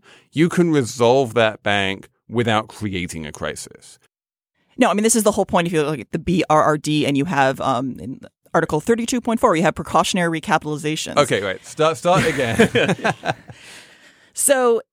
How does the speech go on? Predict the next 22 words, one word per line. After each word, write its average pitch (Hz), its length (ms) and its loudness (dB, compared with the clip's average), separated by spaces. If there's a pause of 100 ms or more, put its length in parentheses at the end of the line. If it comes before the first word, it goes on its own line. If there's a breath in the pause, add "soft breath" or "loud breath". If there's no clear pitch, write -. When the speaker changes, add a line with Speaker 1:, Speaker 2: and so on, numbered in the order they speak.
(180)
Speaker 2:
the 202 480 0 (240)
B 247 180 2
R 220 200 4
R 190 160 2
D, 156 420 -6 (120)
which 170 140 -10
is 165 120 -2
the 170 80 0
Banking 165 680 -2 (100)
Resolution 165 520 -2
and 151 100 -4
Recovery 180 460 -4
Directive 233 640 0
that 165 140 2
was 175 80 -2
established 160 420 0
after 151 560 0
the 139 460 -6 (160)
banking 143 340 -4
crisis, 117 420 -8
which 156 120 -10
essentially 185 720 -2